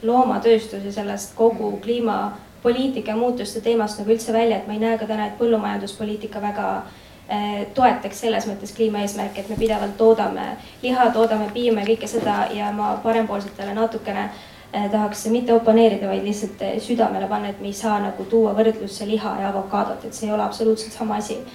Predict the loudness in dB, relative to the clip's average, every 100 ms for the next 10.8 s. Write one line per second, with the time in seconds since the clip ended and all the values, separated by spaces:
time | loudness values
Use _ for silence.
0 | -20 -20 -8 -2 -2 0 0 2 2 6
1 | 6 6 -2 -6 -4 -2 -2 -4 -4 -6
2 | -4 0 0 2 0 0 -6 -8 -4 -2
3 | -2 -4 -10 -20 -20 -6 -2 0 0 -2
4 | -2 -2 -2 4 4 4 2 4 4 2
5 | -6 -4 -2 -2 -2 -6 -8 -8 -4 -4
6 | -2 -4 -4 -2 2 0 0 -6 -6 -8
7 | -18 -2 2 2 2 2 6 6 6 4
8 | 4 4 4 2 -2 -12 -14 -4 2 4
9 | 4 2 2 0 -2 -4 -2 0 2 4
10 | 4 0 -2 -2 0 0 0 -2